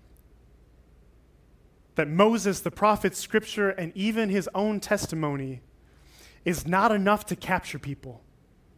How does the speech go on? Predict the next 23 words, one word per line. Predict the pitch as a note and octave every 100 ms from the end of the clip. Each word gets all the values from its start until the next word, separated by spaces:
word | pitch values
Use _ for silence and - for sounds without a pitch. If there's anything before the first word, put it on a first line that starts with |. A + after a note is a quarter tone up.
| _ _ _ _ _ _ _ _ - _ _ _ - - - - - -
That | F#3
people | F#3 A3+ G3+
are | F#3
still | - - A#3+ A#3
not | G#3 F#3 F#3+ D3+
going | F3 F#3
to | -
receive | D3+ D3+ - F#3 G#3 G#3+ G#3 F#3 - - _ -
the | D#3+
message | D3+ F#3 F3+ D#3 C#3 C#3+ - - _ _ _ _ _ _ _ _ - - -
that | -
starts | - A3 B3 C#4
making | F#3 G3+ A3 G#3+ G3+ F#3+ - -
here | - A3 A#3 B3 A#3+ -
on | D#3+ E3
earth, | G#3 B3 A#3+
this | E3 A#3
time | - - G3+ G#3+ F#3
now, | E3+ G3 A3 G3+
a |
little | D#3+ G3
bit | G3 F#3
more | E3 G3 G#3+ G#3